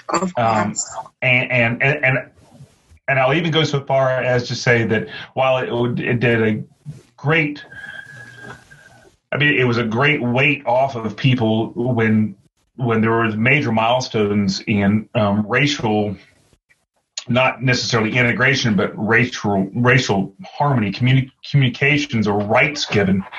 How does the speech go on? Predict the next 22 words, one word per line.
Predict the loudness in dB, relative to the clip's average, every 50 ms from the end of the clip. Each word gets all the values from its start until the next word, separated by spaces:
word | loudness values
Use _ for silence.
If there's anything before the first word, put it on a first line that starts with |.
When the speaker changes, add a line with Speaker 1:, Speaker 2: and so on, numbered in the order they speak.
| -10 -8 -4
Speaker 2:
but | 0 0
they | 2 2
should | 2 2 0 0
never | 0 0 2 2 0 0
have | 0 -2 0
been | 0 0 0 0
issues. | 0 0 0 0 0 0 0 0 0 0 -2 -4 -4 -4 -4 -6 -6 -6 -8 _ -2
Um, | 0 0 2 0 0 -2
I | -2
mean, | 0 0 0 0
even | 2 2 2 2 2 0
the, | 0 -2 -2 -4 -4 -2
the | -2 0
landmark | 2 2 2 2 2 2 2 2 0 0 -2 -6
decision | -6 -4 -2 2 4 4 4 4 4 4 4 4 2 2 0 0
on | 0 0 0
the | 0 -2 0
L | 0 0 0
G | 0 -2 -2
B | 0 0 0 0
T | 0 2 2 2
Q | 0 0 0 0 2 2 2 2 2 0 0 -2